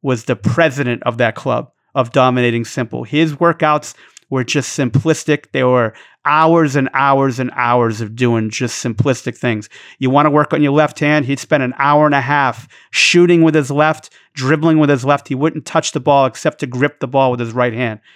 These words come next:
I mean, he was that sort of dedicated. When he thought he had to get better at something in the offseason, he would just get better at it. And he would work tirelessly on that one thing. And I think that when,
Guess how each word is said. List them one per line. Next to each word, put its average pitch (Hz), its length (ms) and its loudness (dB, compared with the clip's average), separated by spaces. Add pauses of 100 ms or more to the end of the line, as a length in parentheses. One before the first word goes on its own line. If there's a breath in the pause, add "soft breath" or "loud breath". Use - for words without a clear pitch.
(340 soft breath)
I 147 60 -2
mean, 147 160 0
he 156 140 2
was 135 280 -2
that 156 380 0
sort 160 320 -2
of 127 240 0
dedicated. 131 680 -2 (320 soft breath)
When 131 160 -4
he 160 100 2
thought 170 240 0
he 160 100 2
had 151 100 4
to 135 80 -4
get 120 240 -4
better 135 240 0
at 131 80 -4
something 120 420 -6
in 120 100 -6
the 120 100 -4
offseason, 120 600 -2
he 123 140 0
would 127 120 2
just 127 240 -2
get 123 240 -2
better 123 300 2
at 110 160 0
it. - 160 -14 (280 soft breath)
And 131 120 -2
he 139 160 0
would 123 240 -4
work 135 340 0 (420 soft breath)
tirelessly 151 760 0
on 120 120 0
that 123 200 -2
one 127 340 0
thing. 120 400 -6 (680)
And 131 160 0
I 127 80 0
think 151 260 -4
that 131 280 2 (540 soft breath)
when, 131 440 -2